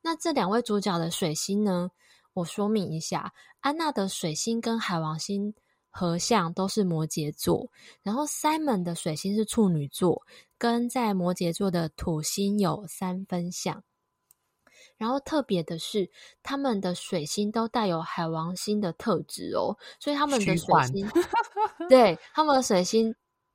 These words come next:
Speaker 1: 他们水星呢，都有着海王星跟土星两个的特质。那海王星就代表虚幻啊，空空你刚刚说的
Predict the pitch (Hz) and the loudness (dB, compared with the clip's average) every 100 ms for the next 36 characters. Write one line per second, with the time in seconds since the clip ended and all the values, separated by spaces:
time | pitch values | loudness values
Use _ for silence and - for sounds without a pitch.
0 | - 302 285 220 - 160 - 208 220 185 | -4 2 4 4 4 2 4 4 4 4
1 | 190 226 226 196 117 - - - - - | 4 4 6 6 2 -2 -6 -6 -14 0
2 | 175 160 165 170 190 214 214 208 214 - | 2 6 4 4 0 0 2 0 2 4
3 | 175 - - 190 - - _ _ 190 190 | 4 4 0 0 -2 -14 _ _ 4 4
4 | 156 147 - 165 160 156 - 208 - - | 4 0 -4 -4 -4 -6 2 2 2 -8
5 | - 220 _ - - - 311 277 170 170 | -8 -10 _ -20 -20 -6 -4 0 0 0
6 | 185 220 233 226 233 202 156 170 - 208 | 0 0 0 0 0 0 -2 -4 -6 -4
7 | 226 269 226 196 190 220 214 165 170 175 | -2 0 0 0 -2 0 -2 -4 -6 -6
8 | 180 175 - | -6 -6 -6